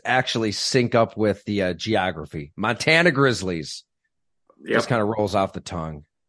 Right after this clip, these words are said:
Speaker 2: No
Speaker 1: I mean,
Speaker 2: doubt.
Speaker 1: not like the, uh, would be, would be a bad one. I mean, like the, the Utah Jazz, right? But that's stuck. Even the Los Angeles Lakers.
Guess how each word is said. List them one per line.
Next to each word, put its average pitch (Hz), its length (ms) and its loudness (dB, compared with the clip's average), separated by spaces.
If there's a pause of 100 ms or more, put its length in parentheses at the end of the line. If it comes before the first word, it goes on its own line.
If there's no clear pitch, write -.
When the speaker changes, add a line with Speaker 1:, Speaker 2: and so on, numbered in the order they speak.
(180)
Speaker 2:
No 110 140 0
Speaker 1:
I - 60 8
mean, 110 100 4
Speaker 2:
doubt. 98 360 0 (760)
Speaker 1:
not 143 140 2
like 135 200 2
the, 120 220 2
uh, 101 380 2 (920)
would 107 300 -6
be, 98 80 -4
would 127 180 -2
be 110 100 -2
a 95 60 -2
bad 90 320 -2
one. 107 100 -2
I 131 40 -2
mean, 127 100 2
like 120 120 -2
the, 101 200 -8 (760)
the 101 80 -2
Utah 123 500 4
Jazz, 101 800 0
right? 101 300 0
But 101 100 -8
that's 120 180 -2
stuck. - 420 -2
Even 339 180 0
the 190 100 6
Los 175 260 6
Angeles 175 380 2
Lakers. 110 760 -2